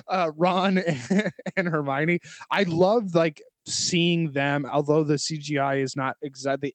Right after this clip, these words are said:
the aging up on them is not particularly great, um, in the scene at least. Uh, I just, it was so good to see these characters who we weren't sure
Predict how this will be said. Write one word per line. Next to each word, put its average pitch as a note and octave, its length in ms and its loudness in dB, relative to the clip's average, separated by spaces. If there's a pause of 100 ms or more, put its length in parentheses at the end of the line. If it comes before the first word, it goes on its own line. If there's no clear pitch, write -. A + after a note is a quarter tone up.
(140)
the D3 240 0
aging D3 460 0
up C3+ 220 -4 (180)
on C3+ 260 -2
them C3+ 240 -2
is B2+ 140 -6
not C#3 260 -4 (300)
particularly B3 560 0
great, A#3+ 340 4 (400)
um, F3 480 2
in F3 140 4
the E3 80 4
scene F#3+ 340 4
at F#3+ 100 0
least. G#3 320 2 (360)
Uh, D#3 320 2 (840)
I A3 160 2
just, B3 320 2 (180)
it A3 80 4
was A3+ 180 6
so A#3 440 4 (140)
good E3+ 420 4
to D#3+ 140 2
see C#3+ 640 -4 (600)
these F3 280 2
characters D#3 760 2
who D#3 380 2
we F#3 180 6
weren't F#3 460 2
sure F3 600 4